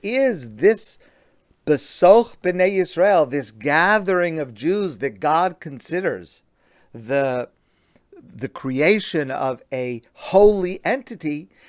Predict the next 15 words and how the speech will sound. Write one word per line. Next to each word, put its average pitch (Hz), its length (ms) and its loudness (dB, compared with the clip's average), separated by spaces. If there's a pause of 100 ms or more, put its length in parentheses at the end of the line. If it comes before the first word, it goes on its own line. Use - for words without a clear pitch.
(120)
then 180 400 2
everyone 208 760 0
else 196 320 0
who 170 240 -4
joins 156 540 -2
in, 139 520 -6
men, 147 600 -4 (100)
women, 156 560 -6
and 160 220 -10
children, 127 580 -8 (320)
become 160 400 2
part 214 380 0
of 190 80 2
this 170 260 -2 (240)
holier 175 1300 0